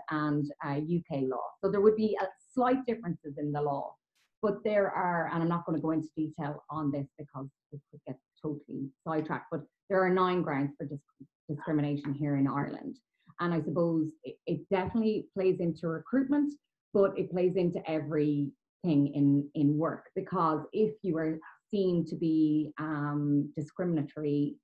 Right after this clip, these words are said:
in any aspect when it comes to those things, race, religion, gender, sexual orientation, and so on, um, then you are liable and could be potentially, you know, sued. So,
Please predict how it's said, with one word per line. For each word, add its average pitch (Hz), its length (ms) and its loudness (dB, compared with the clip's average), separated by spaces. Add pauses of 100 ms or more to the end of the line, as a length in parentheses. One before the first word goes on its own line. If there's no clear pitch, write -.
in 156 140 2
any 160 380 -2
aspect - 640 -8
when 160 140 -4
it - 80 -6
comes 147 240 -4
to 151 80 -8
those 147 240 -8
things, 143 320 -4
race, 147 320 0
religion, 143 640 0
gender, 139 680 0 (600)
sexual 151 280 -2
orientation, 143 680 0
and 147 160 -2
so 175 140 0
on, 156 280 0 (420)
um, 165 500 2
then 165 580 0 (100)
you 170 520 0
are 156 520 -8 (300)
liable 151 680 -2
and 143 200 -2 (160)
could 147 200 -8 (160)
be 135 320 2
potentially, 120 680 -8 (320)
you 143 140 -8
know, 104 120 -10 (320)
sued. 117 200 -4 (520)
So, 190 400 6